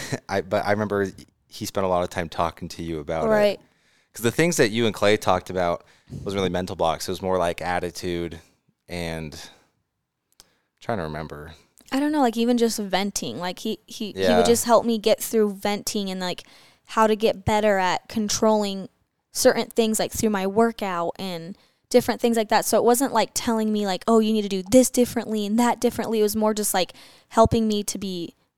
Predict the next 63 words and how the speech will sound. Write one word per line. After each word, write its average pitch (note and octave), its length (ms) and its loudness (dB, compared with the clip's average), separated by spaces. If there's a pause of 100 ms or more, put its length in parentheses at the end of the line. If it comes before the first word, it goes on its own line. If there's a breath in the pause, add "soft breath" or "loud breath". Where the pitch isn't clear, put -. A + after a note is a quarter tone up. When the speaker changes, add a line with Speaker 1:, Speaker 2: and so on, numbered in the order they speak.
(120)
Speaker 2:
better, G3+ 400 2
to F#3+ 140 -6
be G3 140 -6
happier, F#3+ 640 -4
to - 140 -10
be G3+ 100 0
able F#3+ 100 0
to G3 100 -2
get G3 140 -4
through F#3+ 320 -2
it, F#3+ 120 0
to - 80 -6
be G#3+ 40 2
able G3 160 0
to F#3 160 2 (400 soft breath)
talk - 320 2
to - 140 0
your G#3 180 0
coach - 480 2
when G3 140 -4
something's G3+ 480 -4
happening, F#3 440 -6
like, E3 200 -6
'cause G3 120 -8
you G3 80 -2
don't G3+ 200 0
wanna F#3+ 160 -4
hurt - 260 4
yourself. F#3 480 -2
So G3 140 0
being G3+ 180 -2
able G3+ 220 -2
to, F#3+ 80 0
like, E3+ 220 0 (300 soft breath)
speak - 400 -4
up A3 220 4
and G3+ 120 0
having G3 220 -4
that F#3+ 140 -6
communication. G3+ 720 -4
And F#3+ 80 -6
he's F#3 140 -2
like, F3+ 120 -2
"If F#3+ 120 -10
you're B3+ 120 4
too C4 220 2
scared A#3+ 260 2
to A3+ 80 -2
do G3+ 160 4
it, G#3 160 4 (320 soft breath)
I'll G#3 220 6
say F#3 240 0
something." - 560 -10
You A3 100 0
know, G3 140 -2
like, F#3 140 -2
he A3+ 100 -2
was G#3+ 120 0
always G#3 300 4
there G3+ 160 2
to G3 80 -2
be G3 140 -4
like, F3 240 -2